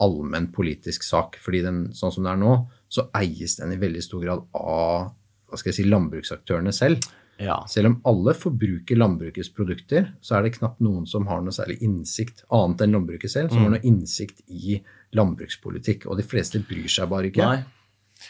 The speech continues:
Speaker 1: Og da tror jeg, da tror jeg man egentlig kan glemme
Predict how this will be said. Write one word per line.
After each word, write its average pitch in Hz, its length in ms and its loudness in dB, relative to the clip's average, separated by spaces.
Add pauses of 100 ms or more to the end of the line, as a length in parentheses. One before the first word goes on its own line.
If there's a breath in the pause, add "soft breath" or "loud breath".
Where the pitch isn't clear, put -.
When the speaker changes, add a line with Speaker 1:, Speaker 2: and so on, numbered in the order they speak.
(140)
Speaker 1:
Og 123 140 4
da 127 200 6
tror 127 280 2
jeg, 127 720 -2
da 123 120 0
tror 120 180 2
jeg 120 80 6
man 123 160 4
egentlig 107 300 0
kan 123 120 2
glemme 117 280 4